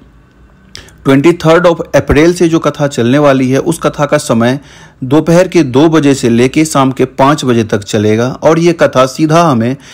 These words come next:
आ, आस्था चैनल पे देखने के लिए मिलेगा और आप YouTube पे भी इसका लाइव दर्शन,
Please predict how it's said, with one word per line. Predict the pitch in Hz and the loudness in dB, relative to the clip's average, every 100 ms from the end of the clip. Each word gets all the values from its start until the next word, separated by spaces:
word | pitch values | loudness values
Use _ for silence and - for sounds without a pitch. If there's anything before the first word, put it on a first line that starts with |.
| - - _ | -20 -20 _
आ, | - 117 | -2 -2
आस्था | 127 127 - 160 | 0 -2 -2 -2
चैनल | - 127 | 0 0
पे | 131 131 | 0 0
देखने | 117 - 127 | -2 -2 -4
के | 127 | -2
लिए | 127 | 0
मिलेगा | 123 123 127 127 135 180 _ - - | 2 2 2 2 -2 -6 _ -20 -8
और | - 135 | 0 2
आप | 135 127 | 2 0
YouTube | 123 120 139 | -2 0 -2
पे | 139 139 | 2 0
भी | 135 135 | 2 0
इसका | - 131 | 0 -2
लाइव | 120 117 123 | 0 -2 0
दर्शन, | 117 107 127 | -2 0 -2